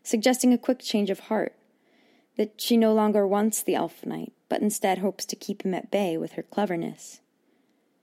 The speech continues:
Or perhaps it suggests that the relationship was never truly consensual, or that the desire she felt was a form of enchantment,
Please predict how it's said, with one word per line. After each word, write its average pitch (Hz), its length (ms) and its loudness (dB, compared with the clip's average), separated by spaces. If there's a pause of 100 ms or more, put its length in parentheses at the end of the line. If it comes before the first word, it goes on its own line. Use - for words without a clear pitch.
(380)
Or 220 180 4
perhaps 226 540 -2
it - 80 -10
suggests 190 600 -2
that 208 200 -6
the - 80 -8
relationship 202 640 -2
was 196 160 -2
never 196 240 -2
truly 226 400 0
consensual, - 800 -8 (640)
or 214 80 -2
that 202 140 -2
the - 80 0
desire 185 420 0
she 190 180 -6
felt 175 420 -2
was 185 240 -4
a - 80 -6
form 180 220 -4
of 165 120 -4
enchantment, 175 720 -2